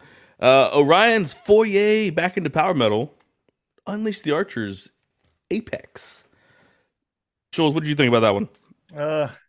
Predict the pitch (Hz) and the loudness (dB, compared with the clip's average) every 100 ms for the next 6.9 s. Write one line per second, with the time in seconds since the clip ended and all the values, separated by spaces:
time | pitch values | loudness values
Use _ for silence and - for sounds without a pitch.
0 | _ _ _ - 160 160 113 110 127 135 | _ _ _ -12 -8 -8 -6 -6 -6 -8
1 | 135 120 _ _ _ _ _ 92 104 101 | -12 -14 _ _ _ _ _ -18 -16 -16
2 | 95 _ _ _ - 117 107 - 110 110 | -20 _ _ _ -14 -12 -12 -10 -10 -10
3 | - 101 - - 98 95 87 _ _ _ | -12 -18 -20 -18 -16 -16 -20 _ _ _
4 | _ _ _ - 101 98 98 101 101 113 | _ _ _ -18 -16 -16 -16 -16 -16 -16
5 | 107 110 110 113 110 110 110 - 101 98 | -14 -12 -14 -14 -14 -12 -14 -16 -16 -16
6 | _ _ 95 101 104 92 - - 104 | _ _ -18 -16 -18 -20 -20 -20 -20